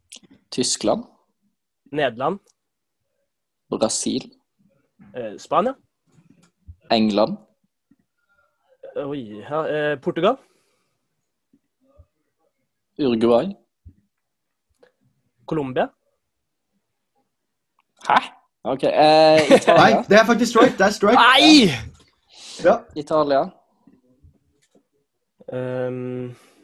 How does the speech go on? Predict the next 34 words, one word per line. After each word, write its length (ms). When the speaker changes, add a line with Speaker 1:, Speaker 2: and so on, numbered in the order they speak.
Speaker 2:
mm, 100
mm, 180
mm. 520
Speaker 3:
Jeg 80
kan 100
bare 140
si, 120
dere 200
har 60
tatt 80
Speaker 2:
Russ- 180
Speaker 3:
topp 200
ti 240
nå. 140
Ja, 180
Russland. 380
Speaker 2:
Ja. 580
Russland, 280
ja. 100
Speaker 3:
Ja. 80
Speaker 2:
Ja. 60
Speaker 1:
Eh, 240
Belgia. 400
Speaker 3:
Mhm. 280
Speaker 2:
Og 80
da 120
beveger 500
vi 60
oss 160
videre 320
til, 500
ehm, 320
eh, 240
Sverige. 380